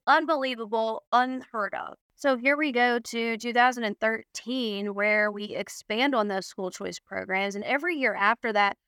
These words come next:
we continue to do things to expand school choice,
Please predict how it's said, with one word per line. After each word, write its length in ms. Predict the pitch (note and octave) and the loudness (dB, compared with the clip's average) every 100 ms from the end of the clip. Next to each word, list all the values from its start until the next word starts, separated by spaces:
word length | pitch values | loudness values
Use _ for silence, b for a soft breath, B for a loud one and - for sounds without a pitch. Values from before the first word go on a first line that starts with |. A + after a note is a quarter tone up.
| _ - | _ -10
we 100 | B3 | -6
continue 520 | C4 A3+ C#4 D#4 C#4 | -6 -2 -2 0 -2
to 140 | A#3 | -6
do 200 | G#3 A3 | -8 -6
things 560 | G#3+ G#3+ G3 G3 G3+ - | 0 2 0 -4 -10 -10
to 300 | A3 G#3 G#3 | -4 -4 -4
expand 520 | G3 G#3 - A3 A3+ A3 | -6 -8 -2 0 0 -2
school 200 | G#3+ - | -8 -8
choice, 480 | - G3+ F#3 C#3+ | -6 -2 -2 -4